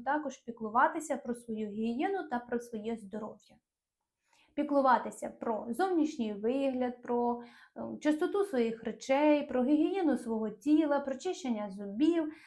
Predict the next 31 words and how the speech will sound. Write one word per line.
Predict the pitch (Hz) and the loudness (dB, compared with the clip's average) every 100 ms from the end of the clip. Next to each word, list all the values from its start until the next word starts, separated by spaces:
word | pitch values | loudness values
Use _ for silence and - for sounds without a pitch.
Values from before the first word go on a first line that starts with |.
| _ | _
наголошувати | 262 294 311 302 302 247 233 233 | 2 4 4 2 0 0 0 -2
акцент | 226 220 - 240 214 226 | -4 -4 -2 -2 -2 -8
на | |
тому, | 220 226 214 208 | -6 -4 -4 -8
що | - 220 | -10 -10
якщо | - 302 | -4 -2
ти | 262 | -2
цього | 240 233 | -2 0
робити | 240 233 240 233 | 0 2 0 0
не | 220 | -4
будеш, | 233 370 381 262 | -2 -2 -2 -2
будуть | 214 202 - | -4 -10 -6
певні | 330 359 254 190 | -2 0 0 -2
проблеми, | - 202 185 233 330 359 349 339 330 - _ _ - - - | -10 -10 -4 0 2 2 0 0 -2 -6 _ _ -20 -12 2
про | 294 302 | 6 8
невживання, | 349 339 359 381 403 269 202 190 185 | 6 4 2 4 4 2 0 -6 -10
там, | 202 202 214 - | -12 -12 -14 -12
небезпечних | 247 240 240 262 330 330 - 214 | -2 0 0 2 2 2 0 -6
речовин, | 240 226 - 202 220 320 320 311 302 - - | -8 -10 -10 -4 2 4 6 6 4 0 0
до | 240 | 0
чого | 240 330 302 | 2 2 4
вони | 240 240 | 4 2
можуть | 247 240 226 - | 2 2 0 -2
призводити. | 214 196 208 311 311 269 240 | -10 -10 0 2 4 2 0
Да, | 240 214 208 | 0 0 -2
школа | - - 427 359 | -2 2 4 4
займається | 294 269 277 262 247 | 4 2 0 0 -4
цим, | 240 320 359 | -4 -2 -4
школа | 349 - 226 214 | -6 -6 -4 -4
виховує | 202 - 339 339 320 302 302 - | -6 0 2 4 6 6 4 -10
дітей | 233 247 262 262 262 | -10 -8 -4 -2 -2